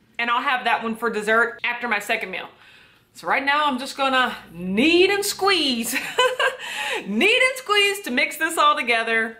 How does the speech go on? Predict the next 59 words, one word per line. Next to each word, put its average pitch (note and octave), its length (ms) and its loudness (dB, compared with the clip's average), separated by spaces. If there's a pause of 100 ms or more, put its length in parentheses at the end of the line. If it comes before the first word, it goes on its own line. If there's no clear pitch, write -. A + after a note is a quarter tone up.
I A#3 160 0
really F4 200 -2
like C#4 240 2
these C#4 120 -4
nut B3+ 220 0
butters, C4+ 300 0
A, A#3 240 2
because E4+ 260 -4
they E4+ 140 -2
taste E4 240 -2
delicious, B3 500 -2
B, C4 380 -2
because C#4+ 340 -2
they're C#4+ 140 0
not E4 280 0
really D#4 260 -6
high C4+ 340 2
in B3 240 -4
total D4+ 360 0
carbs. D4+ 480 4
So C4 100 -2
this D#4+ 180 -4
is C5+ 120 -6
just G4+ 240 0
four D#4+ 220 2
grams B3+ 400 2
of - 180 -4
total B3+ 320 2
carbs B3 380 4
right D4 260 4
here. F4+ 360 2 (240)
And C4 120 0
as C#4 160 2
I F#4 60 2
get E4+ 240 -2
closer C4+ 280 2
and B3+ 100 -6
closer B3+ 280 2
to B3+ 120 0
the G#3+ 100 2
wedding, A3 360 2
I A3 160 2
am G#3+ 140 -2
trying B3 400 2
to B3 140 -8
become A3 400 0
more G#3+ 340 2
total A3+ 380 0
carb A#3+ 340 2
conscious B3 520 0
and A3 100 -2
make A3 140 0
sure B3 160 0
my G#3 160 4
diet G#3 400 2
is G3+ 100 -6
not G#3 260 0
consisting G#3+ 680 -2
of G3 520 2